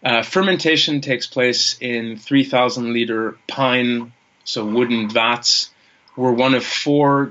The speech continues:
distilleries out of about a hundred and fifty registered distilleries, uh, at least that I'm aware of, to still use wood.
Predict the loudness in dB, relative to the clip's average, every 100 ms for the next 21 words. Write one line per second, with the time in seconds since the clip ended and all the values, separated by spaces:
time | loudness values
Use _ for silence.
0 | -2 0 0 0 0 2 2 0 -4 -6
1 | -6 -4 0 0 0 -2 -2 -2 -4 -4
2 | -8 -4 -2 -2 -4 _ -20 _ _ -2
3 | 0 0 0 0 -4 -2 -4 -2 -2 0
4 | 0 -2 -4 -8 _ _ _ -2 0 2
5 | 2 0 0 0 2 2 2 4 4 2
6 | -4 -6 -4 -2 -4 -2 -4 -4 -2 0
7 | 2 0 -4